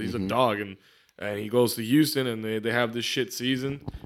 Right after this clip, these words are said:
Speaker 1: I don't think he ever should have gone to Houston, man. I, I, I don't think Houston ever should have got a,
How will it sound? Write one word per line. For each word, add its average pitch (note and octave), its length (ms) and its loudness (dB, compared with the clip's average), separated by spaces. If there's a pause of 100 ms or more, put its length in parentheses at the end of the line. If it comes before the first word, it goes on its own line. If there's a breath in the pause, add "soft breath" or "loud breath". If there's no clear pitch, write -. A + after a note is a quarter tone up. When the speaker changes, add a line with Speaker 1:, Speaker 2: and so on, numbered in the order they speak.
Speaker 1:
I C#3 100 6
don't F#3+ 120 6
think E3+ 120 6
he D3+ 100 8
ever C3+ 100 8
should B2 160 2
have A2 60 -2
gone A#2 180 4
to G#2 40 -4
Houston, A2+ 320 -4
man. G#2 200 -6
I, A#2+ 100 2
I, B2 440 2
I C#3 40 6
don't D#3 100 0
think C#3+ 140 0
Houston B2+ 280 0
ever B2 120 2
should A#2+ 140 -2
have A2+ 80 -2
got A2+ 140 0
a, G#2+ 140 -2